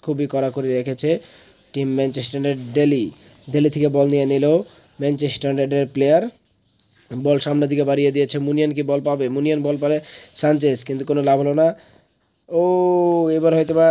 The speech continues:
এ, খুবই, খুবই বিপজ্জনক একটি জায়গা থেকে মুক্ত করলো টিমকে।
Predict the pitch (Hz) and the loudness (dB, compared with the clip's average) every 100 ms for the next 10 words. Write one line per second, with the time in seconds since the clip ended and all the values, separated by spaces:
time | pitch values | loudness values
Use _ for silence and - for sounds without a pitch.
0 | 143 147 151 160 160 165 165 180 170 - | 2 -2 -4 -4 -2 0 4 4 2 -2
1 | 170 165 185 185 170 - _ - _ 202 | 0 2 2 0 -2 -6 _ -20 _ -6
2 | 160 160 165 156 156 143 139 143 139 135 | -2 0 0 0 -4 -4 -8 -8 -6 -6
3 | 135 135 139 135 - 139 139 139 143 214 | -6 -6 -6 -6 -4 -4 0 2 2 2
4 | - _ _ _ _ _ 143 139 135 | -2 _ _ _ _ _ -6 -6 -4